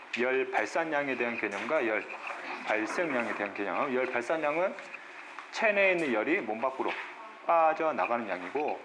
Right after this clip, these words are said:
열 발생량은 내 몸에서 열 에너지를 생성시킨 양이거든. 그럼 내 몸에서 열 에너지를 어떤 과정을 통해서 만들어내?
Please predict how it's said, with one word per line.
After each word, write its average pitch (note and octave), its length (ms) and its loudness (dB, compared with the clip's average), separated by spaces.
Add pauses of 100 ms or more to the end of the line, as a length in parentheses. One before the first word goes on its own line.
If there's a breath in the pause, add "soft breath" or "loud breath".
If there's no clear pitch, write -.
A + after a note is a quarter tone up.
(140)
열 D3 380 0
발생량은 B2+ 680 0 (400)
내 A2+ 160 0
몸에서 C3+ 480 0
열 G#2 160 2
에너지를 B2 400 0
생성시킨 A3 640 -2
양이거든. F#2+ 480 -2 (140)
그럼 G#2+ 100 -6
내 B2 80 2
몸에서 E3 360 0
열 A#2+ 140 2
에너지를 C#3 460 0
어떤 F3+ 320 2
과정을 D3+ 320 0
통해서 B2 200 -2
만들어내? G2 380 -2